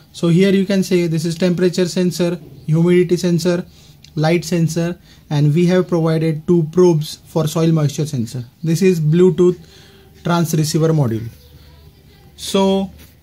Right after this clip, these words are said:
as you can see on L C D, L C D display shows four values of parameters, that is temperature, humidity, light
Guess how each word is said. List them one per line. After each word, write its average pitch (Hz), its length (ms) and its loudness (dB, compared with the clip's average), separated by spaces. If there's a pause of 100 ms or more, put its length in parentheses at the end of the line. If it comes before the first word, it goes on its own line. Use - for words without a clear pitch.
(220)
as 175 220 0
you 190 60 2
can 196 440 -2
see 202 300 0
on 208 160 0
L 196 180 2
C 190 200 -2
D, 156 260 2 (400)
L 175 180 -2
C 185 140 0
D 185 100 0
display 180 380 2
shows 165 560 2 (640)
four 185 400 4 (240)
values 170 560 2 (200)
of 160 400 -4 (800)
parameters, 160 760 0
that 151 180 0
is 151 140 0
temperature, 170 560 0
humidity, 160 600 2
light 151 360 0